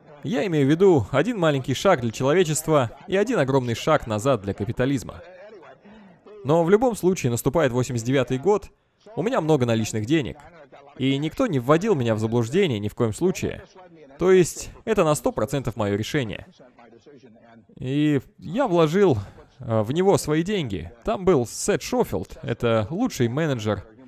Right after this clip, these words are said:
и человек в одном, вам просто не найти другого.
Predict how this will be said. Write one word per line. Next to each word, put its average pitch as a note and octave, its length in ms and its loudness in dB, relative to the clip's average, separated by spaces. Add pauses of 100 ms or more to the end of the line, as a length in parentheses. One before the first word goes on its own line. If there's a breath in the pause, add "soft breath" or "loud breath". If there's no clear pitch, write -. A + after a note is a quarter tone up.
(140)
и A#2+ 180 0
человек D3 440 0
в A#2+ 40 2
одном, C#3 460 -4
вам A2 320 -2
просто G#3+ 320 -4
не A2 80 -8
найти G#2+ 260 -4
другого. B2 460 -2